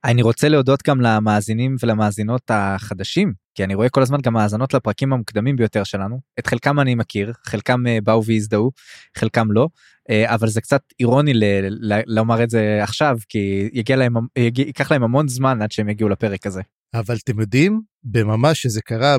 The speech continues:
Speaker 2: בתחילת ינואר אלפיים עשרים ושתיים, הודינו לכם. אז תודה רבה לכם. ובכל מקרה, אתה יודע, זה לדורות. זאת אומרת, כמו שאמרתי לך, שהקצ'נצ'ה מלא יבואו ו-, וילכו מתחת להריסות, וימצאו את הפודקאסט הזה, הם יגידו, "וואי, זה שווה לשמוע את הפודקאסט הזה."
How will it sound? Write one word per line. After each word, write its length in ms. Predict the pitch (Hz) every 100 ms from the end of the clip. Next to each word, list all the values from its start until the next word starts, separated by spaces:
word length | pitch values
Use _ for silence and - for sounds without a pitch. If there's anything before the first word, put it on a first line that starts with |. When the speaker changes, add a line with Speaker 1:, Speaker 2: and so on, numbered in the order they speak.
| 110
Speaker 2:
בתחילת 1160 | 107 104 101 101 101 - _ - 113 117 143 -
ינואר 500 | 123 175 190 120 107
אלפיים 340 | 104 - 147 127
עשרים 240 | - 139
ושתיים, 380 | 131 - 233 226
הודינו 380 | 139 123 127 117
לכם. 220 | 101 - 92 90
אז 80 | -
תודה 180 | 160 202
רבה 220 | 208 180
לכם. 200 | 175 - - _ -
ובכל 320 | 214 247 262
מקרה, 180 | 277 196
אתה 80 | 165
יודע, 140 | 190
זה 140 | 151
לדורות. 480 | 143 123 135 135 190
זאת 100 | -
אומרת, 240 | 170 175 -
כמו 160 | 185
שאמרתי 300 | 196 190 175
לך, 160 | 196 151
שהקצ'נצ'ה 640 | - - 151 - 220 -
מלא 200 | 165 170
יבואו 360 | 196 139 120 190 127
ו-, 200 | 123 110
וילכו 480 | 127 160 127 117 196
מתחת 400 | 170 190 190 -
להריסות, 540 | 135 117 - 170 - _ - _
וימצאו 320 | 113 139 - 233
את 100 | -
הפודקאסט 580 | - 196 226 - -
הזה, 220 | 143 110 127
הם 120 | 110
יגידו, 420 | 107 156 151 170 - - - _ -
"וואי, 240 | 170 247 -
זה 220 | - 202 226
שווה 260 | - 160
לשמוע 240 | 160 151 151
את 100 | -
הפודקאסט 500 | - 143 - 113 -
הזה." 240 | 101 107